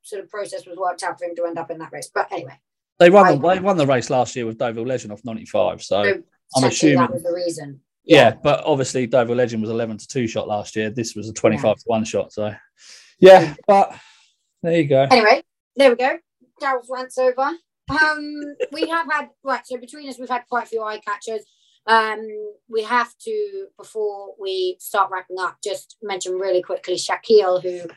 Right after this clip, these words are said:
Speaker 1: did about everything wrong and still managed to win the July Cup. I can't see anything getting near him in the sprint division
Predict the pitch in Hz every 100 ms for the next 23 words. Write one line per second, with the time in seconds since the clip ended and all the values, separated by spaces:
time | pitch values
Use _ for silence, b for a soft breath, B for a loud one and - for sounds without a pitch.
0 | b b b - 208 175 - _ _ 185
1 | - 226 226 208 196 196 196 196 196 185
2 | 175 175 185 175 - - 233 220 196 185
3 | - 185 180 175 185 175 170 170 156 139
4 | - _ - 220 214 208 208 - _ _
5 | _ _ _ _ - 247 214 196 - -
6 | 226 208 190 180 175 175 _ _ _ _
7 | _ _ _ _ _ _ - 220 214 185
8 | - 185 180 180 185 185 180 180 175 170
9 | - 196 170 175 180 165 175 170 170